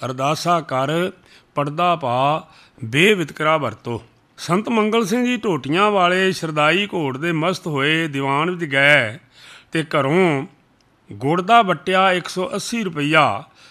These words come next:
ਸਾਧ ਸੰਗਤ ਦਾ ਦਰਸ਼ਨ ਕਰ, ਉੱਪਰੋਂ ਦੀ ਸਤਿਗੁਰੂ ਪ੍ਰਤਾਪ ਸਿੰਘ ਜੀ ਤੇ ਸੰਗਤ ਦਿਓ ਸੋਟ ਕੀਤੀ,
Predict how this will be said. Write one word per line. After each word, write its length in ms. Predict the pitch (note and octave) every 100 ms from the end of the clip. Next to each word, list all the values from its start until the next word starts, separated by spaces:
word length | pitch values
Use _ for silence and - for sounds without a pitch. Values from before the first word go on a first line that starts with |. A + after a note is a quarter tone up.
| _
ਸਾਧ 380 | - D3+ F#3+ G#3
ਸੰਗਤ 320 | - F3+ F#3
ਦਾ 200 | F3+ F3+
ਦਰਸ਼ਨ 420 | C3+ C#3+ - F#3
ਕਰ, 460 | E3 C#3 D3+ D#3 E3 - - _ F3
ਉੱਪਰੋਂ 400 | F3 G3+ A3+ G#3
ਦੀ 260 | D#3 A2 - _ _
ਸਤਿਗੁਰੂ 480 | - D3+ E3 F#3 F#3+
ਪ੍ਰਤਾਪ 520 | G3 C#3+ C3 C#3 C#3+
ਸਿੰਘ 260 | F3+ G3
ਜੀ 300 | F#3+ G3+ G#3 - _ _ _
ਤੇ 140 | D#3
ਸੰਗਤ 440 | C#3+ C#3 D3 E3+ F#3+
ਦਿਓ 540 | E3+ D#3 D#3 C#3 A#2+
ਸੋਟ 420 | C#3 - C#3+ E3
ਕੀਤੀ, 440 | E3 A2+ F#2 G#2+